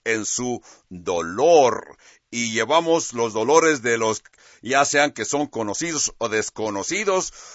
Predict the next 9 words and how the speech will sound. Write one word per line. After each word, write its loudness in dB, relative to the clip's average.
Tú -4
tienes 2
que 0
mostrar 2
ese -2
deseo 6
de 0
compartir -4
su -6